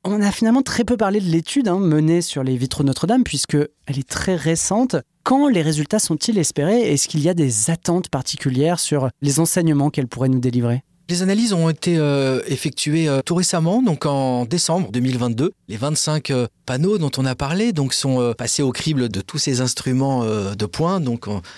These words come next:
Speaker 2: on a parlé de l'accélérateur de particules New Aglaé, euh, en particulier.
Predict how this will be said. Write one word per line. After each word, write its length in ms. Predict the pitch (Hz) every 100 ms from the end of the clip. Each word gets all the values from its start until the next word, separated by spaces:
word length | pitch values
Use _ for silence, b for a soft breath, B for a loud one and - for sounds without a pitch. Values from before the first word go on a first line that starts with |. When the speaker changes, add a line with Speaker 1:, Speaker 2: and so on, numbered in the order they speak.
| B B 104
Speaker 2:
on 80 |
a 80 | 107
parlé 320 | 104 107 120
de 100 | 104
l'accélérateur 580 | 104 110 - 113 113 120
de 80 | 113
particules 580 | 117 - - - 123 110
New 260 | 117 131
Aglaé, 420 | 123 107 117 135 123
euh, 60 |
en 100 | 113
particulier. 640 | 113 123 - - 113 147